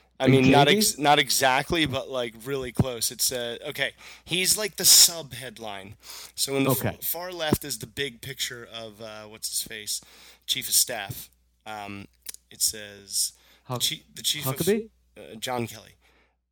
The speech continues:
Speaker 1: The chief of
Speaker 2: John Kelly.
Speaker 1: staff was not pleased when tensions between Trump and Tillerson became public."
Speaker 2: Oh, right.
Speaker 1: And
Speaker 2: Wow.
Speaker 1: then next to it, it says, "Las Vegas attack, how the shooter was able to amass forty-seven guns."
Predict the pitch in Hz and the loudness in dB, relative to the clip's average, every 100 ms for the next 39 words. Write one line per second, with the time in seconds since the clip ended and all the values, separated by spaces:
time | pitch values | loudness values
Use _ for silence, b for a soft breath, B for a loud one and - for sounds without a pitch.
0 | _ _ 302 - - - 147 143 135 - | _ _ _ -18 -2 -2 -2 -4 0 0
1 | 147 139 139 135 139 - - 123 131 135 | 2 2 0 -2 -6 -14 -16 -6 -2 -2
2 | 135 - 131 131 131 - 123 117 - 127 | -2 -8 -10 -8 -6 -6 -6 -6 -6 -4
3 | - 123 - - 123 117 - - 120 117 | -4 -6 -8 -10 -8 -6 -8 -8 -10 -12
4 | 113 110 - 117 110 - 113 110 110 - | -12 -10 -10 -10 -8 -8 -8 -10 -12 -12
5 | 110 104 - 110 - - _ - - _ | -10 -12 -14 -20 -20 -20 _ -20 -20 _
6 | _ _ _ _ - 98 92 95 90 - | _ _ _ _ -16 -10 -6 -4 -6 -8
7 | _ _ - 98 - 117 113 110 113 123 | _ _ -20 -12 -6 -4 -4 -6 -4 -2
8 | 143 - - 123 110 104 107 - 110 104 | -4 -2 -4 -4 -12 -16 -6 -6 -6 -12
9 | - 98 - 110 107 - - 113 101 - | -12 -10 -10 -10 -8 -6 -8 -14 -18 -20
10 | 110 104 - 135 135 127 - 117 117 - | -20 -14 -12 -12 -14 -14 -14 -14 -16 -14
11 | 110 110 107 - - 117 110 - 113 104 | -12 -12 -6 -6 -6 -12 -8 -6 -6 -10
12 | 101 95 98 90 80 82 76 80 - | -14 -16 -20 -16 -14 -14 -14 -10 -8